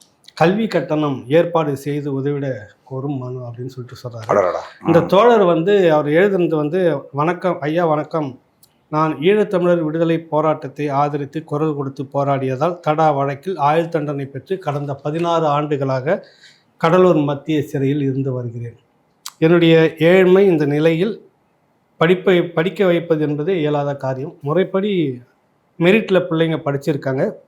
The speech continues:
Speaker 1: என்னுடைய மகன் எம் பி பி எஸ் நான்காம் ஆண்டிலும், மகள் இந்த ஆண்டு முதுகலை முதலாம் ஆண்டிலும் படிக்க உள்ளார். பிள்ளைகளை மேற்கொண்டு படிக்க வைக்க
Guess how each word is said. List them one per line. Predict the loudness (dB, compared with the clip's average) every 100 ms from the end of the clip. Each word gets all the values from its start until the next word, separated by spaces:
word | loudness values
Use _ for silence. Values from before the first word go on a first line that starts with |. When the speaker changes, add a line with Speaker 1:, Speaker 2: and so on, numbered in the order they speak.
| _ _ _ _ _ _
Speaker 1:
என்னுடைய | 2 4 6 4
மகன் | 4 4 4 2 -2
எம் | -2
பி | 2 2
பி | 4
எஸ் | 0 -2
நான்காம் | -4 -2 0 0 0
ஆண்டிலும், | -4 -6 -10 -12 _ _ _ -2
மகள் | 0 4 4 2 0 -6
இந்த | 0 2
ஆண்டு | 2 0 -2
முதுகலை | -2 0 0 2 0
முதலாம் | -2 -2 -2
ஆண்டிலும் | -4 -6 -8 -8
படிக்க | -8 -8 -10
உள்ளார். | -8 -8 -10 _ _ _ _
பிள்ளைகளை | 0 4 6 4
மேற்கொண்டு | 4 2 2 0 0
படிக்க | 0 0 0
வைக்க | 0 0 2 2 0